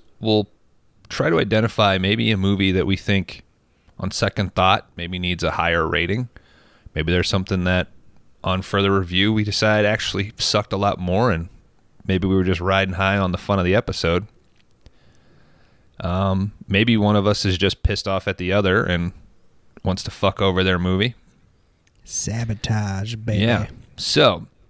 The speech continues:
Speaker 1: we've thought long and hard about this. So I think what we're gonna do is, now jump in if you need to correct me at all. Each of us is gonna get one point.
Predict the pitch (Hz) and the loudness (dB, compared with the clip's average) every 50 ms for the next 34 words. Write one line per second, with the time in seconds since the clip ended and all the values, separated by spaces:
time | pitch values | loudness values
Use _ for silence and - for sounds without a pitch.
0 | _ _ _ - - _ _ _ _ _ _ _ _ - - - - 127 117 - | _ _ _ -20 -20 _ _ _ _ _ _ _ _ -20 -10 -4 -4 -4 -4 -6
1 | - - - - - - - - 156 143 117 123 117 113 110 110 113 110 98 104 | -14 -16 -18 -20 -20 -12 -2 0 2 2 4 4 4 4 4 4 2 2 4 4
2 | 104 98 98 90 98 92 90 - 98 95 107 113 - - - - - - 107 101 | 4 4 4 4 2 0 0 2 2 2 2 0 -2 -6 -8 -8 -2 2 4 4
3 | 98 90 90 - 123 123 117 - 117 107 104 107 101 101 95 92 82 85 85 92 | 4 4 4 2 0 0 2 0 0 2 2 0 0 0 -2 -2 -2 -2 0 2
4 | 95 90 85 - - - - - - - _ _ _ _ _ _ _ _ - - | 2 0 0 -2 -6 -8 -8 -12 -16 -20 _ _ _ _ _ _ _ _ -20 -20
5 | _ _ _ _ - - - _ - _ - 101 95 90 90 - 110 104 98 - | _ _ _ _ -20 -20 -20 _ -20 _ -4 -2 0 0 0 0 0 -2 0 2
6 | 104 101 98 95 90 - - - - - - 101 92 92 87 85 90 - - 95 | 0 2 2 0 -2 -4 -12 -16 -16 -6 -4 -2 0 0 0 -2 -4 -2 0 0
7 | 92 85 - - 90 80 78 78 87 - 73 - - - - - - - - - | 0 -2 -2 -4 -6 -4 -4 -4 -6 -6 -8 -18 -20 -20 -20 -20 -20 -20 -20 -20
8 | - - - - - - - - - - - - 131 143 - 170 143 139 131 - | -20 -20 -20 -20 -20 -20 -20 -20 -20 -12 -4 -2 -2 0 0 0 2 2 0 0
9 | 123 107 104 110 107 104 104 101 - - 95 95 104 107 107 104 - - 104 95 | -2 -2 -2 -2 -2 0 -2 -2 -2 -2 -2 0 0 0 0 0 -2 -4 -4 -4
10 | 82 - | -8 -8